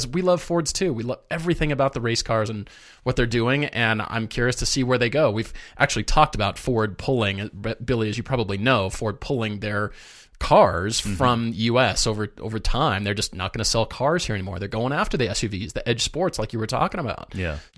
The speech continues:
Speaker 1: Great, bold move. What's next for Ford? We're, I think everybody's waiting, as we are too. But, uh, yeah, we love the race cars. We love Fiesta S Ts, and, um,
Speaker 2: Mm-hmm.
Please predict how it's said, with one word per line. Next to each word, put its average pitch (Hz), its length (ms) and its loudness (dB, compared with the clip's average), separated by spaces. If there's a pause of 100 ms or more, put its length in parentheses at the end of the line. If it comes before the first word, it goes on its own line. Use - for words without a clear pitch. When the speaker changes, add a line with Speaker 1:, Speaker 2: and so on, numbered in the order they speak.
Speaker 1:
Great, 139 360 6
bold 143 280 6
move. 196 460 4
What's 120 340 0
next 131 240 2
for 131 80 -4
Ford? 156 460 4
We're, 113 280 2
I 104 140 -4
think - 180 -4
everybody's 120 340 2
waiting, 143 380 4
as 110 180 -2
we 131 160 2
are 139 120 4
too. 135 560 0 (420)
But, 110 340 0
uh, 101 280 2
yeah, 117 240 6
we 113 140 -2
love 113 440 0
the 107 80 -6
race 110 240 2
cars. 107 280 0
We 107 100 -4
love 101 500 -4
Fiesta - 340 -8
S 95 140 -6
Ts, 110 480 -2
and, 90 380 -8
um, 87 260 -6
Speaker 2:
Mm-hmm. 95 320 -8